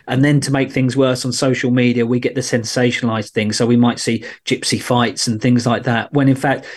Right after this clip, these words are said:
you might, uh, like all elements of cultures, you'll have certain elements of truth, but at the same time, to think of these snapshots of sensationalism or truth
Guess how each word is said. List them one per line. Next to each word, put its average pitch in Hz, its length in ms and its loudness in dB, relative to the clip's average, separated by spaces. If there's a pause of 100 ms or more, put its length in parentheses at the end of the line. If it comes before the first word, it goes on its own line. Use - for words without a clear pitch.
(200)
you 151 220 2
might, 165 240 2
uh, 147 180 -4
like 147 320 0
all 151 180 2 (240)
elements 123 340 0
of 120 80 -6
cultures, 117 360 -2
you'll 135 120 4
have 127 260 -4
certain 127 300 0
elements 120 380 0
of 113 80 -8
truth, - 320 -6
but 107 80 -2
at - 40 -6
the - 80 -2
same 127 280 0
time, 120 300 0
to 123 100 -4
think 143 440 0
of 123 220 -2
these 139 360 4 (680)
snapshots - 1040 -2 (120)
of 131 200 4
sensationalism 127 1000 0
or 123 200 2 (220)
truth 123 580 0